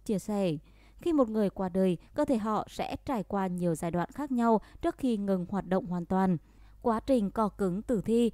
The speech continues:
sẽ đạt đến đỉnh điểm sau khoảng mười ba tiếng. Khi cơ thể đã hoàn toàn cứng lại,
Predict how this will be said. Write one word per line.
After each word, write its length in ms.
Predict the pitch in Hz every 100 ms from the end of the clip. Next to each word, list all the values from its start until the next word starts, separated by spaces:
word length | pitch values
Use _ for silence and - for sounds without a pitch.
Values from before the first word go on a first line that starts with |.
| -
sẽ 240 | - 277 -
đạt 260 | 285 -
đến 260 | 202 185 226
đỉnh 240 | 254 175
điểm 280 | 214 208 160
sau 200 | - 196
khoảng 380 | - 208 165 180
mười 120 | 175
ba 180 | 190 175
tiếng. 360 | - 165 226 349 - - -
Khi 140 | 339
cơ 120 | 311 285
thể 220 | 262 190
đã 200 | 180 175
hoàn 240 | 208 226
toàn 240 | 175 196 165
cứng 280 | - 170 196
lại, 280 | 233 196